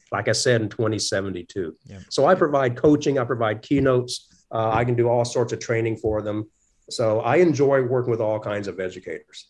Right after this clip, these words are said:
Speaker 1: You know, it's still my passion.
Speaker 2: Oh,
Speaker 1: I am
Speaker 2: for sure.
Speaker 1: so blessed in that I have found s-, early in my life that I wanted to be an educator.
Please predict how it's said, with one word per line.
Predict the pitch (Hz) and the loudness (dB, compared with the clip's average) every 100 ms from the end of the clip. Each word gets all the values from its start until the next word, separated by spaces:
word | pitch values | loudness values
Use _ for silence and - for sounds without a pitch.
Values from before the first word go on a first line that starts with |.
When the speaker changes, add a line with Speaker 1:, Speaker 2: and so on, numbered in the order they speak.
| - | -4
Speaker 1:
You | 113 | -2
know, | 117 | 0
it's | 120 | 2
still | 143 | 2
my | 127 113 | 2 0
passion. | 113 107 110 135 131 _ - | -2 -4 -2 -6 -8 _ -18
Speaker 2:
Oh, | 117 | -6
Speaker 1:
I | 120 120 | 0 0
am | |
Speaker 2:
for | 113 | 0
sure. | 131 | -4
Speaker 1:
so | - | -2
blessed | 135 127 110 - 117 | -2 0 -2 -6 -4
in | 113 | -2
that | 110 | -2
I | 110 104 | 0 -4
have | - | -4
found | - 139 123 110 107 - - _ _ - | -2 0 0 0 -2 -6 -10 _ _ -14
s-, | - - _ _ - | -14 -16 _ _ 0
early | 165 165 143 | 4 6 4
in | |
my | 120 110 | 2 0
life | 104 104 104 | -2 -2 -2
that | 104 107 | -2 -2
I | 110 | 0
wanted | 113 110 | 0 -2
to | 107 | -2
be | 113 | -2
an | 107 | -2
educator. | 117 120 90 - | -2 -6 -8 -8